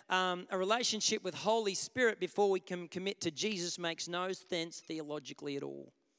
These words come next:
Doesn't follow a single pattern in the Bible anywhere. So what is this verse saying?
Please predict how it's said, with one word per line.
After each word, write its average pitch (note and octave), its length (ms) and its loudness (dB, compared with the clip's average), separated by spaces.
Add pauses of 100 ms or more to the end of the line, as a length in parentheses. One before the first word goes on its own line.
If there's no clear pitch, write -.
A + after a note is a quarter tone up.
(840)
Doesn't D#3+ 280 -4
follow D#3 300 -4
a C#3 40 -6
single E3+ 360 -6
pattern - 300 -8
in D#3 80 -10
the C#3+ 80 -10
Bible C#3+ 420 -6
anywhere. C#3+ 500 -8 (1800)
So - 140 4
what A#3 220 4
is A3 100 -2
this G#3+ 140 0
verse G#3 320 2
saying? G3 560 0